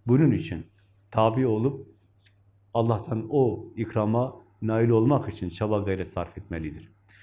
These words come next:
Ona farklı bir konum verirse bu küfür olur. Bu şirk olur.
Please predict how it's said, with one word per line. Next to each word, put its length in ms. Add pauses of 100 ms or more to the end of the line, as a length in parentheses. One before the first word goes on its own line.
(300)
Ona 220
farklı 380
bir 420 (1160)
konum 360
verirse 580 (140)
bu 140
küfür 320
olur. 380 (3000)
Bu 100
şirk 380
olur. 380